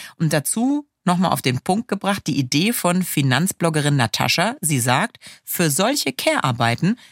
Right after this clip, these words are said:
sollte der eine Partner dem anderen Ausgleichszahlungen überweisen. Das wäre dann so eine Art Gehalt für Care-Arbeit,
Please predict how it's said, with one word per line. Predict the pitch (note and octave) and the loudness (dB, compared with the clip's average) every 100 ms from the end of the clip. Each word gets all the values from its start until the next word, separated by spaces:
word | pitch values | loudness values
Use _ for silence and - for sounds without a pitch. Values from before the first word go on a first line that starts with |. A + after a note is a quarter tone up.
| _ | _
sollte | - D#3+ F3+ F3 | -2 0 0 -2
der | C3+ - | -2 -4
eine | - C#3 C3+ C#3 | -2 2 2 2
Partner | D3+ F3+ G3 - C4+ D4+ - | 0 -2 -2 -2 -8 -6 0
dem | D3 D#3 - | 0 0 0
anderen | F#3+ D#3 C3 B2 C3 B3+ _ _ _ | 2 4 2 2 0 -2 _ _ _
Ausgleichszahlungen | - A#3+ C#4+ - - C#3 C3+ C3 - - - C3 C3+ B2 C3 B2 | -4 -2 -2 -4 -6 0 0 0 -2 -2 2 2 2 2 2 0
überweisen. | C3 B2+ A2+ A2+ A#2+ A2+ A2 - - - - _ - | 0 0 2 2 2 0 -2 -6 -18 -18 -20 _ -4
Das | B2+ - | -2 0
wäre | D3 | 0
dann | A3 F#3 | 2 2
so | |
eine | D#3+ D#3 | 2 0
Art | C3+ - | -2 -2
Gehalt | B2 B2+ A#3 A#3+ B2+ - | -4 0 0 0 -2 -6
für | - D3+ | -4 -2
Care-Arbeit, | - C3+ G#2 G#2+ A2 G#2 | 0 2 2 0 -2 -4